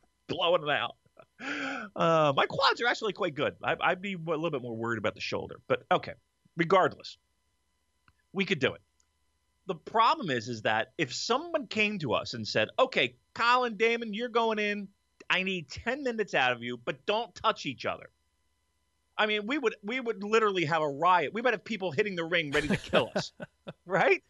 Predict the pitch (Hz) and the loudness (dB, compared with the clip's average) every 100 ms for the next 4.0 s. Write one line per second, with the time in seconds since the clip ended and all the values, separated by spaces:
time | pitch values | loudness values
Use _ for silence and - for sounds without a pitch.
0 | _ _ - 247 240 262 247 214 196 240 | _ _ -4 -4 -2 -4 -4 -6 -2 4
1 | 240 240 247 240 240 214 202 180 196 196 | 4 4 0 2 4 4 4 6 6 6
2 | 185 123 185 196 175 220 202 180 151 - | 2 2 4 6 8 8 8 6 4 0
3 | 151 139 135 135 131 135 131 131 123 | -2 -2 -4 -8 -8 -8 -8 -12 -12